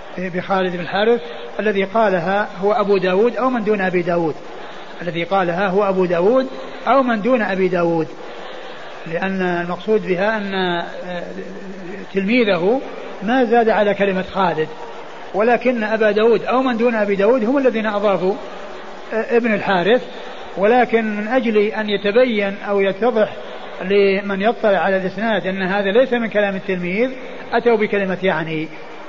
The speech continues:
فيعني لها قائل ولها فاعل، ففاعلها ضمير مستتر يرجع إلى التلميذ، وقائلها هو من دون التلميذ الذي هو أبو داود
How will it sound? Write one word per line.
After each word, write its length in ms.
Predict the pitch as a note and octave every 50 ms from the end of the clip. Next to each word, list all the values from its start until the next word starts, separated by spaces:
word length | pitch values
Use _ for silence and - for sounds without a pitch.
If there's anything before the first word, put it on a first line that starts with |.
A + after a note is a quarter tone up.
| - - - - - - - - -
فيعني 420 | E3+ F#3+ G#3 G#3 G#3+ G3+ G3 F#3+
لها 260 | G3 G#3 F3 F#3+ F#3
قائل 460 | F#3 - A3 A#3 B3 A#3 B3 B3 B3 G#3
ولها 360 | G#3+ A3+ A3 G#3 F#3 G3 F#3+
فاعل، 360 | - G3 G3 F3+ C#3+ C3+ C3 A2 - - - - - - - - - - - - - - - - - - - - - - -
ففاعلها 800 | F#3 F3+ C#3 F3+ F#3 F3+ F3 A3 C4+ C4 B3 G3 G3 A3+ A#3 A3+
ضمير 600 | G#3 F#3+ F#3+ G3 A3+ A#3+ A#3+ A#3 A3+ G#3+ F#3+ G3+ - - - -
مستتر 600 | G#3 G#3 F#3 - - A#3 A#3 A#3 B3+ C4+ C4+ B3+ -
يرجع 400 | G#3 G#3+ A#3+ A#3+ G#3+ F#3 A3+ G3+
إلى 160 | A3 A3 G#3+
التلميذ، 480 | G#3 - G#3+ G#3 G#3 G#3+ A3 G3 C#3 - - - - - - - - - - - - - - - - - - - -
وقائلها 840 | G3+ G3 - A3 G#3 G#3 G#3+ B3 C4 C#4 B3+ G3+ A3 B3+ C4 C4 B3+ - - - - - - - - - - -
هو 220 | C#3 D#3+ A3 B3 B3
من 160 | A#3+ A#3 A3
دون 200 | G3 D4+ D#4+ C4+
التلميذ 500 | A#3 - - G3 G3 G3 F3 C3+ C3 D3
الذي 240 | E3 F#3 G3+ G#3+ G#3+
هو 120 | F#3+ A3+
أبو 140 | - G3+ G3+
داود 400 | - - F#3+ G#3+ C4 C4+ C#4